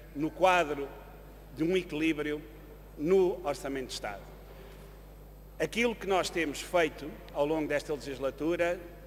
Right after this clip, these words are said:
permitiu uma redução enorme dos custos de financiamento dos portugueses, não apenas do Estado, das empresas, das famílias. Esta redução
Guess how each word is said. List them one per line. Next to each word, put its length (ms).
permitiu 760
uma 200
redução 720
enorme 540
dos 160
custos 340
de 80
financiamento 1040
dos 160
portugueses, 680
não 120
apenas 360
do 80
Estado, 340
das 160
empresas, 600
das 120
famílias. 600
Esta 400
redução 720